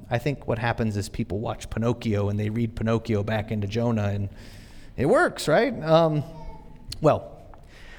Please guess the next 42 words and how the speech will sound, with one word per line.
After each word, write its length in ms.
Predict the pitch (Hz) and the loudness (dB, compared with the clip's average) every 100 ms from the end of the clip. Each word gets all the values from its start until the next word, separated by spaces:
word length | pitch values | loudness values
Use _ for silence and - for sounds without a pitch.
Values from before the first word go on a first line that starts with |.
| - | 2
almost 400 | - 233 240 - | 6 8 6 6
all 120 | 226 214 | 6 6
the 80 | |
common 340 | 175 180 175 147 | 4 4 4 2
discussion 760 | 131 - 156 - 113 101 113 | 2 4 2 4 0 0 -2
of 120 | 131 120 | -2 2
the 60 | |
book 180 | 120 156 | 4 4
of 100 | 110 | 2
Jonah 380 | 113 139 131 104 | 4 4 4 2
centers 320 | - 139 127 | 4 4 4
on 160 | 120 113 | 2 4
Jonah's 320 | 127 123 110 | 2 2 0
experience 600 | - - 143 131 110 - | -4 2 4 4 2 0
with 140 | 117 | 0
the 80 | 117 | 2
waters 640 | 113 131 139 98 98 - - - - - - | 2 4 4 0 -2 -8 -14 -18 -18 -8 0
and 200 | 208 208 | 2 2
the 60 | |
fish, 360 | 370 - - - | 0 0 -4 -4
and 180 | 151 165 | 0 0
certainly 320 | - - 175 | -2 -2 2
it 80 | 160 | 4
is 140 | 175 156 | 2 2
one 120 | 143 | 2
of 60 | |
the 60 | 123 | 4
most 220 | 117 - | 2 2
memorable. 520 | 107 101 92 90 - - - - - - | 2 2 0 -4 -8 -14 -18 -18 -18 -2
Yet 180 | - 185 | 2 4
this 180 | 254 294 | 4 2
experience 460 | 349 - 294 277 247 | 0 2 4 4 2
of 100 | 165 | 4
Jonah 320 | 196 202 160 | 6 6 2
is 160 | 127 | 2
not 260 | 156 175 117 | 2 2 4
merely 380 | 165 165 160 143 | 4 4 4 4
history, 500 | 143 - - 107 101 | 2 -2 -2 -2 0
and 80 | 123 | 0
it's 120 | - | -2
certainly 680 | - - 220 196 175 160 | 2 4 2 2 0 0
not, 480 | 131 131 131 131 - | 0 0 0 -4 -10